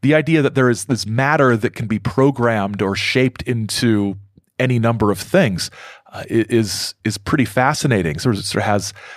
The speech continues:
you know, relations to nanotechnology and, uh, and, and technology like that. Drake goes on to explain that the Space Brothers are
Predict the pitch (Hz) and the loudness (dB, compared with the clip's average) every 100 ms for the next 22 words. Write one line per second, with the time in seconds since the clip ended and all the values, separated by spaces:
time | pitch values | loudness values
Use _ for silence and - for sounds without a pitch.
0 | - - 90 101 104 107 104 107 101 95 | -12 -6 -4 2 2 4 2 0 0 -2
1 | - 95 92 98 98 98 - 101 101 98 | 0 0 2 2 0 -2 -2 0 2 2
2 | 95 90 - - - _ - 101 92 85 | 0 -4 -6 -16 -20 _ -4 -2 -2 -4
3 | 85 - - 87 80 95 - 92 95 95 | -10 -16 -14 -14 -12 -12 -10 -10 -8 -6
4 | 101 87 90 - 85 73 90 82 - 104 | -2 0 -2 -4 -6 -6 -6 -6 -4 -2
5 | 107 - - _ - 165 160 127 123 117 | -2 -4 -12 _ -2 0 2 2 2 0
6 | 104 - 110 104 101 98 110 104 104 - | -2 -2 -2 -2 -4 -6 -2 -2 -2 -4
7 | 110 135 131 - 123 113 110 - 135 131 | -4 0 0 0 0 0 -2 0 2 4
8 | 123 | 4